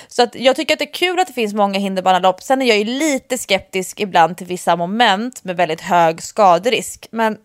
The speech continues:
det är klart, det finns ju skaderisk i, ja, men i typ alla tävlingsformer förutom då, ja, biljard kanske.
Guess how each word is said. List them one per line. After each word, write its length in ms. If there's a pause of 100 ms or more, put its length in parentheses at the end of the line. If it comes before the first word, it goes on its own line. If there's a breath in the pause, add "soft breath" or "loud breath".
(200)
det 120
är 40
klart, 220
det 80
finns 140
ju 40
skaderisk 640
i, 420
ja, 120
men 100
i 40
typ 200
alla 320
tävlingsformer 800
förutom 520
då, 200 (220)
ja, 120 (180)
biljard 720
kanske. 400